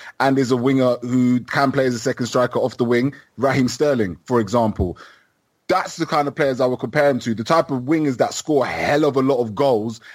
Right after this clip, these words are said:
and are able to make runs in behind the defenses that you'd see strikers make. And if I was to compare the two like that, I think Salah has more natural ability, but not the type of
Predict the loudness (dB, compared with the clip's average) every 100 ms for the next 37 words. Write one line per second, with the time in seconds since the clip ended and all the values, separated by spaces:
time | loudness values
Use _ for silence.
0 | -4 0 2 2 2 2 0 -2 0 0
1 | 0 0 0 0 -2 -2 0 0 2 0
2 | -2 -2 0 0 -2 -2 0 -2 -2 0
3 | 0 2 0 0 -2 0 -2 -2 -8 -20
4 | _ _ _ -2 0 2 2 0 -2 -2
5 | -2 0 0 0 0 2 2 0 0 0
6 | -2 -2 0 2 2 0 0 2 4 4
7 | 0 0 0 2 0 2 0 -2 -2 -4
8 | -8 -20 -20 -14 -2 2 2 0 -4 -2
9 | 0 0 -2 0 0 0 0 -2